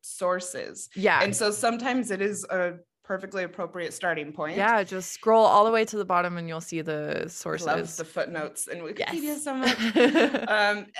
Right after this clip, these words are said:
Speaker 1: but, you know, they had a great explanation. It's a little long, but I'm going to read their explanation or the definition of rebound. Whew. I'm gonna take a sip of water.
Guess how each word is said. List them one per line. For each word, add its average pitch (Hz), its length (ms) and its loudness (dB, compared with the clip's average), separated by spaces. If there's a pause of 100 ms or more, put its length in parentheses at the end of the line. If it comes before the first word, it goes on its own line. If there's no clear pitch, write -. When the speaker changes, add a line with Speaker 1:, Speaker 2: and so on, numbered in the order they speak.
(120)
Speaker 1:
but, 262 320 4
you 269 100 0
know, 240 140 4
they 285 140 2
had 320 180 2
a 240 140 2
great 233 680 -2 (120)
explanation. 226 920 0
It's 202 180 -2
a 220 60 -4
little 233 220 0
long, 180 420 2
but 175 100 2
I'm 180 180 2
going 180 260 2
to 190 140 -10
read 165 240 -6
their 175 120 2
explanation 175 840 -4 (240)
or 196 120 4
the 190 160 -6
definition 180 760 -6
of 160 320 -4
rebound. 143 440 -10 (840)
Whew. 220 220 -10 (580)
I'm - 60 -20
gonna 185 80 -18
take 190 200 -14
a - 20 -14
sip - 200 -12
of 180 60 -2
water. 151 340 -4